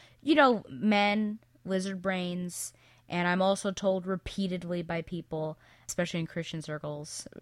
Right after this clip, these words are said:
as for reasons why, you know, when you ask questions of, like,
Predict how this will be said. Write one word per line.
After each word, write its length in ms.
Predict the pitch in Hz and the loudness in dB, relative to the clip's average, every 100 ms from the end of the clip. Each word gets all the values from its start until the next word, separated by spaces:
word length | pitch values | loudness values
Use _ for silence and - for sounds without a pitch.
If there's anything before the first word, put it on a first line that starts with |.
| - | -8
as 240 | 160 151 | -2 -2
for 180 | - 160 | -2 -2
reasons 460 | 151 151 151 151 143 | -2 -2 -2 -4 -4
why, 220 | 147 143 | 0 0
you 180 | 147 147 | 0 0
know, 180 | 143 - | -2 2
when 180 | 185 180 | 2 4
you 220 | 175 151 | 2 2
ask 420 | - 180 196 - | 6 6 6 0
questions 540 | - - 202 - 196 175 | -6 4 4 4 -2 -2
of, 100 | 160 | 2
like, 280 | 170 175 | 4 4